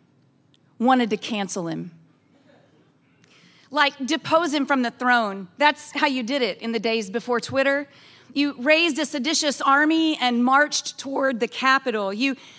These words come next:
you didn't just call out the sins of the power elite. You called out your own father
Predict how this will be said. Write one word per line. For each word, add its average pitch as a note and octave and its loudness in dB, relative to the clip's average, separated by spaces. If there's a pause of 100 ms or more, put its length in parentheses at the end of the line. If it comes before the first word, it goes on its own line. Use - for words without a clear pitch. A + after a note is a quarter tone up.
(100)
you D#4 0
didn't G4+ 0
just E4 -2
call F4 4
out C#4 4
the C4 -2
sins D4+ 0
of B3 -2
the A#3+ -6
power C#4 2
elite. B3+ -2 (240)
You D#4 0
called F4 2
out D4 2 (220)
your C#4 2
own D#4 6
father B3 0